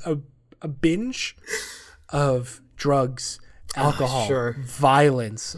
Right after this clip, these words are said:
Speaker 1: like
Speaker 2: Yeah.
Speaker 1: never before. He was
Speaker 2: Mm-hmm.
Speaker 1: so upset
Speaker 2: Mm-hmm.
Speaker 1: because that was the same day that he was gonna release his System of a Clown cover
Speaker 2: <laughs>
Speaker 1: with the honking horns, with Bozo, you know, you know,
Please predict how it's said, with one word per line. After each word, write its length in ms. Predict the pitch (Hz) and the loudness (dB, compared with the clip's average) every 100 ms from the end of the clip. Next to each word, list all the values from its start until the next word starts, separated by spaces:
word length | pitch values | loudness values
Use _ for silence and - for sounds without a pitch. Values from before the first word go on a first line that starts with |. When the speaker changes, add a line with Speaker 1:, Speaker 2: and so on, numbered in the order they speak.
| 160 | -4
Speaker 1:
like 400 | 147 143 143 107 | 0 2 0 -2
Speaker 2:
Yeah. 60 | |
Speaker 1:
never 380 | 165 151 156 156 | -4 2 4 4
before. 380 | 143 127 139 127 | 2 -2 -2 -2
He 120 | - | -2
was 160 | 156 135 | 0 0
Speaker 2:
Mm-hmm. 100 | 117 | 2
Speaker 1:
so 140 | 147 | 2
upset 540 | 139 123 - 127 - - - - | 2 0 -2 -4 -6 -16 -18 -10
Speaker 2:
Mm-hmm. 260 | 123 117 117 | -8 -8 -6
Speaker 1:
because 460 | 139 - 143 131 127 | -6 0 2 2 0
that 140 | 135 | -4
was 140 | 131 127 | -4 -8
the 60 | |
same 440 | 131 - 151 160 165 | -6 0 2 2 2
day 460 | 143 127 113 113 - _ _ _ _ | 2 0 -2 -8 -16 _ _ _ _
that 120 | - 123 | -8 -2
he 140 | 160 | 2
was 160 | 156 139 | 2 4
gonna 160 | 139 | 0
release 360 | 127 123 120 - - | 0 -4 -4 -10 -4
his 180 | - 147 | 2 2
System 260 | - 160 160 | 4 4 4
of 80 | 139 | 2
a 60 | |
Clown 400 | 135 - 139 139 | 0 0 0 2
cover 360 | 139 120 117 117 - 349 - - | 0 -2 -2 2 4 2 0 -4
Speaker 2:
<laughs> 420 | - - - - - | -6 -14 -18 -8 -2
Speaker 1:
with 140 | 156 | 2
the 80 | 147 | 4
honking 340 | 165 160 156 | 6 6 4
horns, 680 | 147 147 139 135 135 - - - - - - _ _ _ - | 0 2 0 0 -4 -6 -10 -12 -18 -18 -20 _ _ _ -6
with 180 | 135 | -2
Bozo, 720 | - 147 151 143 131 131 143 151 | 6 8 8 4 2 2 -2 -2
you 60 | |
know, 160 | 151 139 | 0 0
you 240 | 139 160 | -2 0
know, 180 | 160 123 | 0 0